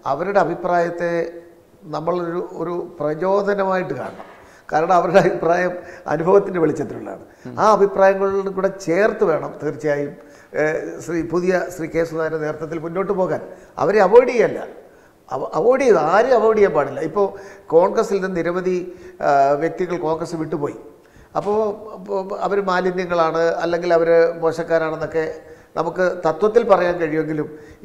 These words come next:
Speaker 1: എൻ്റെ വ്യക്തിപരമായ അഭിപ്രായം, ഒരു കരിയില പോലും ഈ മഹത്തായ വൃക്ഷത്തിൽ നിന്ന് പൊഴിഞ്ഞു പോകാൻ പാടില്ല, അനാവശ്യമായിട്ട് പോ-, പോകാൻ പാടില്ല എന്നുള്ളതാണ്. അപ്പോൾ ഒരാളും പോകാൻ പാടില്ല. അപ്പോൾ ആര് പോയാലും പോ-, പോയി കഴിഞ്ഞാൽ ഉടൻ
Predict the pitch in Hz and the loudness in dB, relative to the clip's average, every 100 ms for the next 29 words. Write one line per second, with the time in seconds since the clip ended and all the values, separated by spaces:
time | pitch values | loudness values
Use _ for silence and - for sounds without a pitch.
0 | 170 220 254 226 190 170 160 139 131 139 | -2 0 4 4 4 2 2 0 -2 -4
1 | 143 143 - - - - - 135 170 196 | -4 -6 -12 -20 -20 -20 -8 -2 4 4
2 | 196 214 214 - - - - - 147 156 | 6 4 4 0 -12 -18 -20 0 0 2
3 | 185 185 165 170 175 175 - - - - | 0 0 0 0 0 -2 -4 -14 -20 -20
4 | _ _ 156 156 143 156 156 151 147 143 | _ _ -6 -4 -4 -4 -2 0 -2 -6
5 | - 151 - 143 135 131 135 139 143 139 | -10 -10 -8 -10 -10 -8 -8 -6 -6 -6
6 | 135 127 127 - 156 202 190 151 - - | -6 -10 -10 -8 -2 0 0 -4 -6 -14
7 | - - _ - 147 147 - 160 147 - | -20 -20 _ -8 -4 -4 -4 -6 -6 -10
8 | 147 160 151 147 139 139 135 127 120 131 | 0 0 2 -2 -2 -6 -6 -8 -10 -12
9 | 151 190 196 247 254 262 262 254 233 202 | -8 -4 -2 0 2 2 2 2 0 -2
10 | 147 - - - - _ - 196 196 196 | -6 -12 -16 -20 -20 _ -14 -4 -4 -2
11 | - 190 220 277 240 202 196 185 - - | -6 0 4 4 6 8 8 6 -4 -12
12 | - - - - - - 135 143 - 185 | -18 -20 -20 -20 -20 -8 -6 -4 2 4
13 | 196 226 220 | 4 2 2